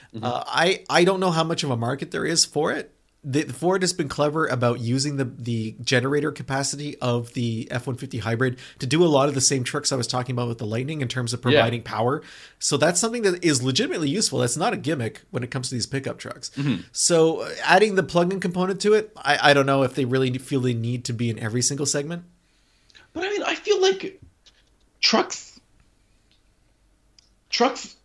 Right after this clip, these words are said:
Speaker 1: do a lot of trucky stuff, okay? They do, they do towing, they do hauling, um, and I think they do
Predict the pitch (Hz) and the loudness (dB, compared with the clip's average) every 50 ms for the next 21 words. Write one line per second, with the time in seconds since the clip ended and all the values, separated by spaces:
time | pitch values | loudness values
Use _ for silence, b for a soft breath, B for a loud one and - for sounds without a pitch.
0 | _ 143 127 120 175 190 196 196 151 147 147 147 147 135 - - 143 117 - - | _ -6 0 4 6 8 8 8 10 10 8 8 6 4 4 2 2 2 0 -2
1 | 117 - - 117 98 - - - - - - 117 131 143 131 123 123 131 123 123 | -10 -4 -4 -4 -4 -4 -8 -16 -14 -4 0 0 2 4 4 4 4 4 4 2
2 | 123 120 120 - 117 123 123 113 107 107 - 185 208 208 208 202 135 123 113 120 | 2 0 -2 0 0 0 0 -2 -2 2 2 4 4 4 2 0 -2 -2 -2 -4
3 | 117 120 147 147 151 143 135 135 131 127 127 B B B B B B - 120 123 | -4 -4 -2 0 2 2 2 2 2 0 -6 B B B B B B 2 4 6
4 | 123 120 120 117 120 120 120 - 135 135 139 139 131 127 127 190 190 185 240 196 | 6 6 6 4 2 0 0 2 4 4 4 4 4 2 0 0 -2 -4 -4 -4
5 | 156 175 170 160 143 | -2 -4 -4 -6 -8